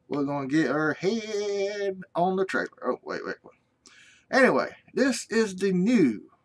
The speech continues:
X nine one thousand, folks. Finally got the, this is the demo. This is not the original.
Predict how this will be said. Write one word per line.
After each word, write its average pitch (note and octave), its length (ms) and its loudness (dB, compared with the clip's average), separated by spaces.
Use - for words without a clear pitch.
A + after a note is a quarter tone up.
X - 340 0
nine B2+ 600 0
one G#3+ 300 0
thousand, A2 640 0
folks. G2+ 460 -8
Finally A3 380 4
got F3 280 4
the, B2+ 200 -4
this F3+ 300 2
is E3 160 2
the D3 120 2
demo. B2 560 2
This A#2 240 -2
is D3+ 220 0
not E3 260 -2
the F3 120 0
original. D3+ 680 0